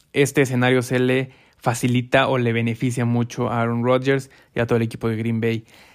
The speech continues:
En Bills contra Ravens, yo creo que, este, la clave va a ser en que los Bills tienen una defensa con muchas fallas, las cuales ya mencioné anteriormente, y yo creo que Lamar Jackson puede cargarse el equipo al hombro.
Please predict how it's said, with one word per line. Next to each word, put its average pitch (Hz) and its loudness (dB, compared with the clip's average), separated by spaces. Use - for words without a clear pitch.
En 139 2
Bills 160 4
contra 135 -2
Ravens, 165 2
yo 143 4
creo 143 4
que, 123 -4
este, 123 -4
la 120 0
clave 131 2
va 127 2
a 120 -2
ser 135 -2
en 139 0
que 139 2
los 127 0
Bills 127 -4
tienen 127 -2
una 123 -2
defensa 117 -6
con 120 -8
muchas 123 -4
fallas, 190 -2
las 123 -4
cuales 127 -2
ya 127 0
mencioné 120 0
anteriormente, 139 -2
y 165 0
yo 180 4
creo 190 0
que 160 0
Lamar 131 2
Jackson 131 -2
puede 127 0
cargarse 123 -4
el 113 -6
equipo 117 -6
al 120 -2
hombro. 117 -2